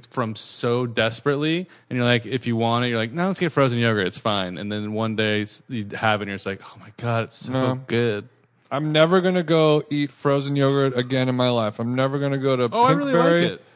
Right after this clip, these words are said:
Speaker 2: I'm
Speaker 1: I,
Speaker 2: never
Speaker 1: I
Speaker 2: gonna go to Yogurtland. I think it's all dumb and bullshit. I'm, if I'm gonna eat ice cream, I'm gonna get a nice quality, full fat,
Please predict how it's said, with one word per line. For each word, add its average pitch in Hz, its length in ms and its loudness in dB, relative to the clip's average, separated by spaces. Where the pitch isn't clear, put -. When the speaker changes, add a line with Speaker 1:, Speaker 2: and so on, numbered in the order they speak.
Speaker 2:
I'm 143 140 -2
Speaker 1:
I, - 20 -2
Speaker 2:
never 160 280 4
Speaker 1:
I - 20 2
Speaker 2:
gonna 165 220 2
go 160 100 2
to 156 60 2
Yogurtland. 143 760 2
I 131 60 -2
think 175 220 -4
it's 170 140 -6
all 147 160 2
dumb 127 440 0
and 123 160 -2
bullshit. 117 540 -2
I'm, 131 260 -4
if 135 160 -4
I'm 147 140 0
gonna 165 180 0
eat 165 180 0
ice 147 220 2
cream, 147 300 0
I'm 131 100 -2
gonna 131 220 0
get 123 160 2
a 104 100 0
nice 123 560 -2
quality, 127 600 2
full 143 480 -4
fat, 131 580 0